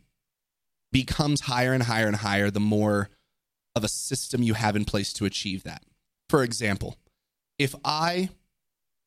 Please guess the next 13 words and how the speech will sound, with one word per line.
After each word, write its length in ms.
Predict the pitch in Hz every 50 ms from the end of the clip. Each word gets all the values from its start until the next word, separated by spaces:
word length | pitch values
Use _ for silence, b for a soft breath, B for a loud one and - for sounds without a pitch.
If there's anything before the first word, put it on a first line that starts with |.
| _ _ - -
want 380 | 120 127 135 135 131 123 - - _ _ _ -
to 80 | - 127
be 160 | - 120 120
the 100 | 107 110
fittest 340 | - - 123 120 131 - -
person 300 | - 120 131 - 135 143
in 60 | 143
the 80 | 151
world, 300 | 151 120 - - - - - _ _ _ _ _ _ _ _ _ _ _ _ _ -
if 160 | 139 135 - - -
I 180 | 123 131 151
don't 240 | 170 185 185 165 -
have 720 | 120 113 120 123 123 131 127 117 110 104 101 95 - -